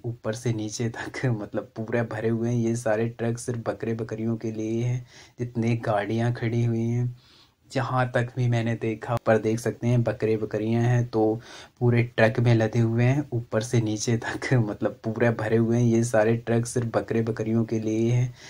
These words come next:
जितनी गाड़ियां खड़ी हुई हैं, जहाँ तक भी मैंने देखा, वहाँ से खड़े होकर, जाते हुए, आगे चलकर भी देखा,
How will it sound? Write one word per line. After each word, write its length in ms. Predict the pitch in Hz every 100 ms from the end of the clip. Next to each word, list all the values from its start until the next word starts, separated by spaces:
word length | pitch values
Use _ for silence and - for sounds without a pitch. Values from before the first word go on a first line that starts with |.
| - -
जितनी 380 | 123 113 117 113
गाड़ियां 560 | 113 101 104 113 120
खड़ी 320 | 120 113 117
हुई 220 | 117 113 117
हैं, 300 | 120 123 - - - - _ -
जहाँ 400 | 131 - 127 123
तक 200 | 123 120 127
भी 100 | 120
मैंने 280 | 117 117
देखा, 420 | 110 113 110 120 117
वहाँ 380 | 113 113 113
से 240 | 117 120 113
खड़े 280 | - 113 117
होकर, 680 | 110 107 110 110 120 123 -
जाते 460 | - 113 110 117 117
हुए, 360 | 110 113 117
आगे 520 | 120 107 107 120 120 - -
चलकर 400 | 120 113 123 120
भी 140 | 120
देखा, 580 | 117 117 113 123 117 117